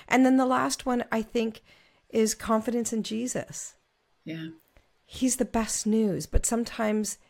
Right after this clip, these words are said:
Speaker 1: if you've been a Christian a while and you've had heartache and difficulties and you yourself are struggling with how good is he, it's
Speaker 2: Mm-hmm.
Speaker 1: hard to want to share that with other people. So there's a variety of reasons, but,
Speaker 2: Yeah.
Speaker 1: but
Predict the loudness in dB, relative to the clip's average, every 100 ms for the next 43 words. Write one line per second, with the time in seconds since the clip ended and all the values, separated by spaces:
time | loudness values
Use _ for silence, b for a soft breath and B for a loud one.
0 | _ -6 0 0 -2 -4 -4 -4 -4 -2
1 | -2 -2 -2 -4 b b b -4 -2 0
2 | -2 -4 -2 -2 0 0 -2 -4 -4 -4
3 | -4 -4 -4 -4 -4 -4 -6 -10 B B
4 | 0 2 0 2 2 2 2 0 0 -4
5 | -2 -2 0 -2 0 -2 -2 2 2 4
6 | 2 2 0 -4 -4 -6 -4 -4 -6 b
7 | b b b b -2 0 0 0 -2 -2
8 | -2 0 -2 -4 -2 0 0 -2 -2 -4
9 | -4 -2 -2 0 2 4 4 2 2 2
10 | 0 2 2 2 2 2 0 -4 -4 -2
11 | -2 -4 -8 B B B B -2 2 4
12 | 2 -4 _ _ _ _ _ _ _ -2
13 | 0